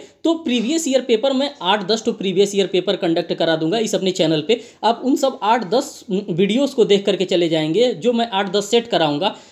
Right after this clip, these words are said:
उसी में से आपको क्वेश्चन फंसेगा, उसी में से क्वेश्चन आपको मिल जाएगा। आपको अलग से एआईबी के लिए तैयारी करने की कोई आवश्यकता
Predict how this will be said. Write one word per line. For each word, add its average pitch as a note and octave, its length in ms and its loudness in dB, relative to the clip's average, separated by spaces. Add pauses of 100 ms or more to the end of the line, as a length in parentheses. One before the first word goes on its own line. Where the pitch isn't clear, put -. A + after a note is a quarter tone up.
(100)
उसी C#4 280 0
में D4 100 2
से C#4 120 -2
आपको A#3+ 240 0
क्वेश्चन B3 340 0 (120)
फंसेगा, A3+ 400 4
उसी B3 260 -2
में B3+ 80 0
से B3 80 0
क्वेश्चन A#3+ 340 0
आपको A3+ 200 2
मिल A#3 160 2
जाएगा। A#3 240 4
आपको A3+ 180 -4
अलग B3+ 260 0
से C#4 280 -2 (180)
एआईबी A#3+ 340 2
के B3 100 -2
लिए B3+ 120 0
तैयारी A3+ 320 2
करने A#3 300 0
की B3 100 -4
कोई B3+ 220 0
आवश्यकता G3+ 460 2